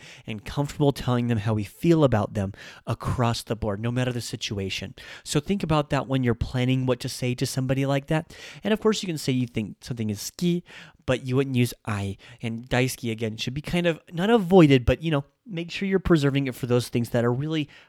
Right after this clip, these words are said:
big liked, that you really, really enjoy above all else. With that, though, I will sign off. Remember,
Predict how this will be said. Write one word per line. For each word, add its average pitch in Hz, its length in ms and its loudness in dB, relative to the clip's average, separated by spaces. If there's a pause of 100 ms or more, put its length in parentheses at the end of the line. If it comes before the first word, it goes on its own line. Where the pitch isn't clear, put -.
(240)
big 147 320 0
liked, 110 460 -6
that - 80 -20
you 123 240 -10
really, 160 280 8
really 131 340 4
enjoy 120 280 0
above 113 300 0
all 107 220 0
else. - 260 -10 (400)
With 175 200 0
that, 180 180 2
though, 165 120 6
I 151 80 4
will 147 200 4
sign 131 240 0
off. 123 180 2
Remember, 156 400 0